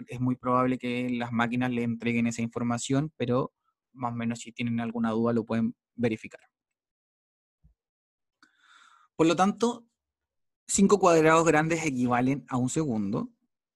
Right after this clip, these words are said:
trescientos cuadrados grandes a un minuto,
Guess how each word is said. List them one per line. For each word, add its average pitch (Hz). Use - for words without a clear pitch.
trescientos 170
cuadrados 143
grandes 139
a 135
un 127
minuto, 127